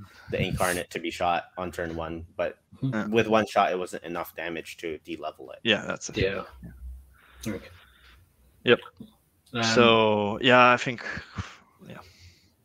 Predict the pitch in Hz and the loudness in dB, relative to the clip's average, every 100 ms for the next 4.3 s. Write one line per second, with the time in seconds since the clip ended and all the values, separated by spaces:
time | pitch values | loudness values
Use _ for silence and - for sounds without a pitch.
0 | _ _ - - _ - _ _ 131 117 | _ _ -20 -20 _ -20 _ _ -2 2
1 | 143 151 127 131 117 233 214 131 113 110 | 6 6 4 0 0 -2 -2 0 2 2
2 | 113 113 110 107 - 120 110 113 127 113 | 0 -6 -6 -8 -12 -10 -6 -6 -6 -8
3 | 107 101 98 101 - 117 101 101 101 104 | -8 -8 -8 -10 -12 -10 -8 -8 -8 -10
4 | - 117 113 | -8 -6 -8